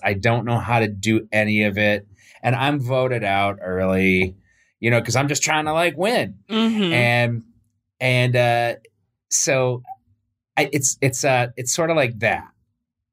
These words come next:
Speaker 1: you know, like,
Speaker 2: Uh-huh.
Speaker 1: I feel like peop-, you know, it's, right? Is it like the, what we t-, wait, da-, dating apps?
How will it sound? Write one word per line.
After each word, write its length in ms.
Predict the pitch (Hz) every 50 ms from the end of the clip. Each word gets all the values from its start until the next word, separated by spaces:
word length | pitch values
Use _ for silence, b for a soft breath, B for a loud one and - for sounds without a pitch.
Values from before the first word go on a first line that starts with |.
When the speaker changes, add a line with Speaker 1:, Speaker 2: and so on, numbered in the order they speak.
| _ _ _ _ _ -
Speaker 1:
you 120 | 170 147
know, 200 | 135 131 131 139 139
like, 220 | 135 127 120 - - - - _ _ _ _
Speaker 2:
Uh-huh. 280 | - 196 190 175 170 156 143
Speaker 1:
I 40 | 135
feel 180 | 131 135 147 143
like 240 | 139 135 127 -
peop-, 300 | - - - 170 151 - - 117
you 160 | 117 135 143 139
know, 140 | 131 120
it's, 260 | 117 117 - - - - _ _ _ _ _ _ _ _ _ _ _ _ _ _ _ _ _ _ _ _ _ _ _ _ _ _ _ _ _ _ _ _ -
right? 340 | 120 131 151 180 226 254 247 -
Is 220 | 165 165 185 208
it 200 | 285 226 - - -
like 260 | 151 147 143 139 135
the, 160 | 131 147 139 139 -
what 140 | 127 151
we 100 | 147 156 147
t-, 100 | - -
wait, 360 | - 147 123 101 98 - 107
da-, 180 | 120 151 139 - 127
dating 340 | 120 160 170 180 180 165 151
apps? 540 | 135 123 110 110 110 - - - - -